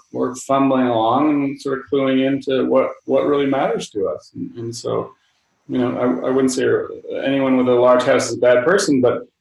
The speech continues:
they might consider <laughs> downsizing in the next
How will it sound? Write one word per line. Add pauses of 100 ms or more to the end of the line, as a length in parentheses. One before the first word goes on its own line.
(180)
they
might (400)
consider (260)
<laughs> (1000)
downsizing
in
the
next